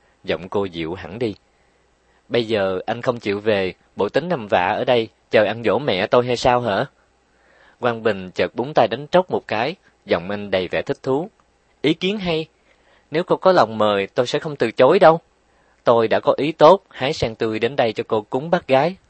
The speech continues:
Chắc cô cũng không hẹp hòi gì đối với tôi một bữa ăn vào ngày mai. Ý của cô s-, sao hả?" Nhật Linh thở hắt ra.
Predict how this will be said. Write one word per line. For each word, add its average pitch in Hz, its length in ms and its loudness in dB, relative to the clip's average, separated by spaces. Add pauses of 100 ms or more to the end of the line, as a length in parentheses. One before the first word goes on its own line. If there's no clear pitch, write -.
(100)
Chắc 151 180 0
cô 113 220 2
cũng 107 180 -10
không 123 180 -2
hẹp 107 220 -6
hòi 95 240 -4
gì 95 160 -4
đối 107 160 0
với 147 100 -2
tôi 117 160 2
một 104 180 -8
bữa 95 140 -4
ăn 123 340 -2
vào 107 120 -2
ngày 104 160 -4
mai. 131 300 0 (680)
Ý 147 180 -2
của 143 140 -6
cô 117 340 0
s-, - 200 -14 (800)
sao 127 240 0
hả?" 113 240 -2 (840)
Nhật 104 200 -10
Linh 101 280 -6
thở 82 280 -10
hắt 143 220 -10
ra. 101 300 -4